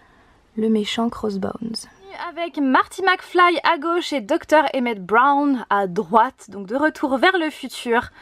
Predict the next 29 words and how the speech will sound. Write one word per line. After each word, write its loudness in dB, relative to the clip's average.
Voilà, -4
j'adore, -6
voilà, -6
on, -6
avec -6
mon, -4
mon 0
copain 2
on 4
adore 0
Retour -8
vers 0
le 2
futur. 0
Et 2
maintenant 6
reste -4
plus -8
qu'à 2
trouver -2
Marty 6
McFly 2
avec 0
son 0
overboard. 2
Voilà. -6
Et 4
aussi 2
la 6